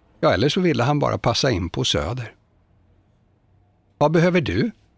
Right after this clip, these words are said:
frågade han med försäljarmässig ton. "Eh,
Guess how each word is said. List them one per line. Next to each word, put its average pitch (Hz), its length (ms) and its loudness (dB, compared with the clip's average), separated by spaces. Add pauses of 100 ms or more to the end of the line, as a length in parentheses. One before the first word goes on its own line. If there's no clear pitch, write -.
(220)
frågade 117 300 4
han 117 180 2
med 104 140 -2
försäljarmässig 110 920 0
ton. - 340 -6 (1040)
"Eh, 120 100 0